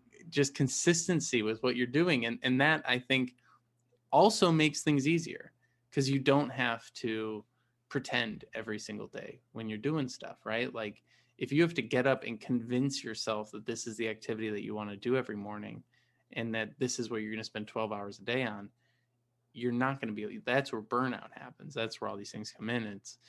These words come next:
you know, when you laid out what your day was, it made me just think, you know, there's not, there's not, like, necessarily that escapism because you've sort of built it in a way that it doesn't need as much escape, right? You do have downtime, but it's not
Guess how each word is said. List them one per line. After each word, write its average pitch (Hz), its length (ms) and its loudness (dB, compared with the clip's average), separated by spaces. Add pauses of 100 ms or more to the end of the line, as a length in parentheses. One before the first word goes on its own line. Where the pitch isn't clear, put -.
(140)
you 127 80 2
know, 127 80 4
when 131 220 2
you 139 200 4
laid 131 220 2
out 123 220 2
what 120 100 -4
your 110 140 -4
day 127 240 2
was, 107 460 -4 (1000)
it 135 80 2
made 131 180 2
me 131 100 4
just 113 280 -4
think, 120 280 -2 (440)
you 117 80 0
know, 117 300 0 (280)
there's 127 260 2
not, 127 480 2 (920)
there's 135 200 6
not, 139 240 4
like, 117 400 0
necessarily 120 680 -2
that 110 380 -2
escapism 123 800 -2
because 113 580 -2 (160)
you've 120 280 -4
sort 113 240 -4
of 107 160 -12
built 117 260 -2
it 104 80 -4
in 104 140 -4
a 101 40 -8
way 110 360 -2
that 104 300 -8
it 117 120 -12
doesn't 110 340 -6
need 113 340 -6
as 113 300 -2
much 107 280 -6
escape, - 540 -12
right? 113 180 -6
You 123 100 -4
do 170 140 6
have 131 160 2
downtime, 113 560 -6
but 113 100 -10
it's 113 180 -10
not 107 240 -4